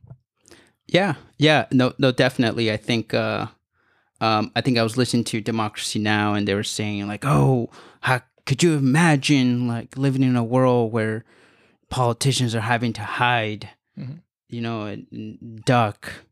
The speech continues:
Speaker 1: And somebody pointed out, "Well, these same people vote for wars.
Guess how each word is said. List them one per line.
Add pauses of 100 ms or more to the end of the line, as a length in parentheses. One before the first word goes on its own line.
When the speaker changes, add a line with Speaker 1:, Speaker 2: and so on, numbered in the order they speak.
(720)
Speaker 1:
And
somebody
pointed
out,
"Well,
these
same
people
vote
for
wars.